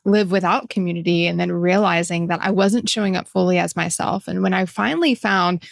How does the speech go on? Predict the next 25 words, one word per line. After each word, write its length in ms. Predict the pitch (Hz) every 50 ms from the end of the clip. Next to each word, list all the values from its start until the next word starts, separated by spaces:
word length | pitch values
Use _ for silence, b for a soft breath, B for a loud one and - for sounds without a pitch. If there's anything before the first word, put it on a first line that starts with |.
| B B B -
a 80 | - -
community 400 | - 208 202 208 226 202 202 175
that 120 | 180 175
I 100 | 170 170
felt 280 | - 170 165 165 - -
safe 260 | - 175 170 170 -
in, 180 | 175 170 170
that 100 | 175 180
I 80 | 170 180
could 180 | - - 196 -
connect 460 | - - 180 175 170 175 - - -
with, 280 | - - 170 170 -
where 140 | - - -
I 80 | - 185
felt 300 | - - 196 185 - -
like 120 | - -
I 100 | 175 175
could 180 | - 196 175 170
be 160 | 185 170 165
known, 560 | 165 165 170 180 185 170 160 165 175 185 196 B B B B B B B B B B _ -
I 640 | 190 190 196 202 214 220 226 233 233 233 233 - - _ _ -
showed 360 | - - - - 208 214 240
up 180 | 233 202 196 - _
more 280 | 214 202 190 196 214 220
fully 440 | - - - 180 175 170 180 180